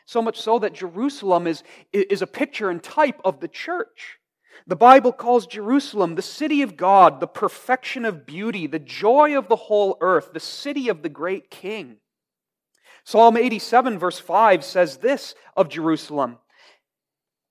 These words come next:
"And of Zion it shall be said, 'This or that man was born in her.'" There was something impressive, something special about being born in Jerusalem.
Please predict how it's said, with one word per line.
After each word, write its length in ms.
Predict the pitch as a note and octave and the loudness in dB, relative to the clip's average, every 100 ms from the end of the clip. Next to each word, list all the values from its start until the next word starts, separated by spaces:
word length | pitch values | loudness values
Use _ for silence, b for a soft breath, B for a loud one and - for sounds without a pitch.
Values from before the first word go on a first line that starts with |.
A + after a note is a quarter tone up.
| _ _ - | _ _ -4
"And 160 | A3+ A#3 | 0 2
of 120 | F3+ | 2
Zion 640 | C#3+ - F#3+ A#3+ A#3+ F#3 | 0 -2 4 4 4 2
it 80 | E3+ | -4
shall 240 | - G3 F3 | -4 0 0
be 100 | E3+ | -4
said, 560 | - F3 D3+ C#3 C3+ | 0 6 6 4 -2
'This 260 | F#3+ C4+ - | 0 0 -2
or 120 | F#3 | -4
that 280 | E3 F3 - | 2 2 2
man 520 | E3 F#3 B3 G#3 D3+ | -6 -4 2 2 2
was 160 | D3 C#3+ | -4 -6
born 680 | C#3+ - F#3 D4 D4+ B3+ | -14 0 6 8 6 4
in 220 | G3 D#3+ | -2 -8
her.'" 340 | C#3 F3 D3 C3+ | -8 -2 -2 0
There 160 | A3+ | 2
was 180 | A#3+ G3+ | 2 0
something 380 | A#3+ G3+ G#3 F3 B B - | -6 -4 -4 -4 B B -10
impressive, 760 | G#3 - - C4+ - B3+ E3 - b | -10 -6 4 4 4 0 0 -2 b
something 280 | C#4 B3 A3 | -8 -6 -10
special 520 | - C4+ C4 B3+ G#3+ | -2 0 0 0 -2
about 200 | G#3 G3+ | 0 -2
being 380 | A3 F3+ C#3 - | -4 -6 -10 -2
born 400 | F#3 A3 C4+ C4+ | 4 8 10 8
in 140 | B3+ A#3 | 4 0
Jerusalem. 880 | G#3 G3 A3 C4+ - A3 D3 A#2 | -4 -8 -8 -8 -8 -6 -6 -8